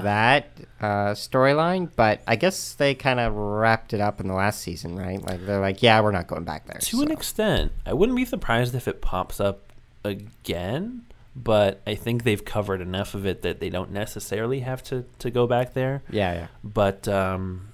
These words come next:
Speaker 1: I
Speaker 2: I
Speaker 1: wanted
Speaker 2: don't know.
Speaker 1: more, though. That's what I'm
Speaker 2: Yeah, and
Speaker 1: saying.
Speaker 2: it seemed like an important part of, of, uh, of Bojack's kind of, uh, background. But, you know, that Bender episode is, is something else, and, um, you're jumping around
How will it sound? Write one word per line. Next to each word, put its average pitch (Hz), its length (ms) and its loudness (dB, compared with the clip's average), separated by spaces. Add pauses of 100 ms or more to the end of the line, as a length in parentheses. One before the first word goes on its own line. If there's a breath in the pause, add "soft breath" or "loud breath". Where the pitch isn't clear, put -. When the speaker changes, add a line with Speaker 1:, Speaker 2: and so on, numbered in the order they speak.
(260)
Speaker 1:
I 107 80 0
Speaker 2:
I - 40 4
Speaker 1:
wanted 135 220 8
Speaker 2:
don't - 0 -
know. - 100 4
Speaker 1:
more, 95 200 6
though. 90 140 -4
That's 90 200 -4
what 143 100 6
I'm - 20 8
Speaker 2:
Yeah, 123 140 10
and 98 100 4
Speaker 1:
saying. 104 180 2
Speaker 2:
it 120 120 2
seemed 131 360 4
like 104 200 4
an 104 80 0
important 110 520 0
part 110 300 2
of, 98 340 -2
of, 90 320 -6
uh, 87 340 -2 (260)
of 98 160 -4
Bojack's 92 560 -4
kind 92 280 -6
of, 90 260 -6
uh, 80 360 -6
background. 90 640 -6 (640 loud breath)
But, 95 400 0 (480)
you 104 140 -4
know, 92 280 -6
that 110 220 4
Bender 110 280 0
episode 98 480 -2
is, 90 180 -6 (100)
is 98 300 -6
something 98 340 -6
else, 92 300 -8
and, 95 420 -10
um, 92 500 -10 (160)
you're 92 100 -6
jumping 90 300 -8
around 90 480 -6